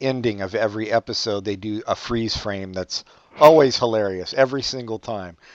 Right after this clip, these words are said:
no matter, no matter what the context. It's just, it just cracks me up.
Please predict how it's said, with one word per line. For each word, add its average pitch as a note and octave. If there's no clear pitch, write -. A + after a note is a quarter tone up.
no C3
matter, C3
no C3+
matter C3
what C3+
the B2
context. A#2
It's -
just, A2+
it A#2+
just A#2
cracks G#2+
me G#2
up. F#2